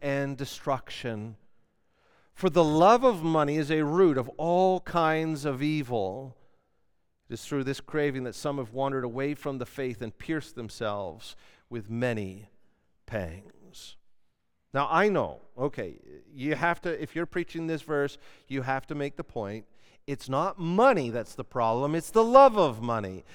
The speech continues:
And you can have a lot of money and love money, and you can have no money and love money, and you're in the same problem. You're piercing yourself with the same pang. But let us not let ourselves off the hook so easily.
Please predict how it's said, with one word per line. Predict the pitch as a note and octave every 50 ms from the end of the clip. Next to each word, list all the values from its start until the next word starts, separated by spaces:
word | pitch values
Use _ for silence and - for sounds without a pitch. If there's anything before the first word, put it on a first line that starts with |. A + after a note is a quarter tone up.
| - - - -
And | C3+ D#3 E3+ F3+
you | F#3+ F#3
can | F#3+ F#3 F3+
have | F3+ F#3 F#3+ F#3+ F3+
a | F#3
lot | F3+ E3+ F3 G#3 B3+ D4 D#4 D4
of | C4+ G#3+ D#3 D3
money | F3 E3+ E3+ E3 D#3+ F3 G3 G3+
and | F3+ D#3+ D#3
love | E3 E3 E3 C#3+ C#3
money, | D#3 D#3+ D#3+ F#3 G#3
and | G#3 G#3
you | A3 G#3+
can | G#3+ G#3
have | G3+ G#3 A3 A3 F#3+ F#3
no | G3 G3 A3+ C#4 D#4+
money | D#4+ C4+ G#3 E3 D3 C#3+ C#3+
and | C#3+ C#3+ C#3+
love | D3 C#3+ C#3 B2 A#2+ B2+
money, | C3 B2+ A#2+ B2+ C#3+ E3+ F3+ - - - - -
and | - F3 F#3+ G3
you're | G3 G3+ G3+
in | G#3+ G#3 G#3
the | G3+ F#3+
same | - - G#3+ A3 A#3 A#3+ A3+ -
problem. | - A3 A3 G#3+ G#3 G3 D#3+ D3+ C#3 C#3 D#3
You're | D#3+ D#3+
piercing | - F#3+ G3+ G3+ G3 - G#3 G#3
yourself | G#3 G3+ F#3 - G3+ F#3+ F#3+ F3+
with | F#3 - -
the | D#3+
same | - F#3+ F3+ F3 F3 E3+ D3+
pang. | E3+ E3+ E3 D3+ C#3+ C3+ - - - - -
But | - G3+ G3
let | F#3 G3+ G#3+ A#3+ B3
us | C4 B3+ A#3 - -
not | F#3+ F#3+ F#3+ G3+ G#3 F#3+ - F#3
let | E3+ F3 F#3 F#3+
ourselves | G3 F#3+ - - F#3 F3 E3+ E3+ E3+ D#3 E3+ -
off | F3 F3 F3 F3+ F3+ -
the | F#3+ E3+
hook | E3+ F3 E3+ -
so | - G3 F#3 F#3
easily. | G3+ G#3 G3+ F#3 D#3 D3 C3+ B2 A2+ G2+